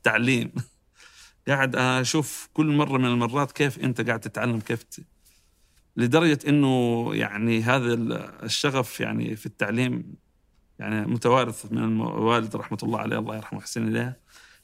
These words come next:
كان معلم للقرآن أكثر من خمسين سنة. فشفت هذا النموذج العظيم قدامي في التعليم والتربية والرحمة والحب وال-،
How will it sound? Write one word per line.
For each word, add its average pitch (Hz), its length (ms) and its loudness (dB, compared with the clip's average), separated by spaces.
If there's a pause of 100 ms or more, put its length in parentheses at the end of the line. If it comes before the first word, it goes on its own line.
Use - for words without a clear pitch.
كان 123 260 2
معلم 120 340 2
للقرآن 120 480 0
أكثر 123 280 -2
من 117 120 0
خمسين 117 340 -2
سنة. 98 440 -8 (1500)
فشفت - 440 -2
هذا 156 160 4
النموذج 147 480 2
العظيم 117 500 0
قدامي 120 500 0
في - 80 -8
التعليم 110 640 0
والتربية 107 760 -2
والرحمة 110 640 -2
والحب 107 480 -4 (120)
وال-، 107 460 -8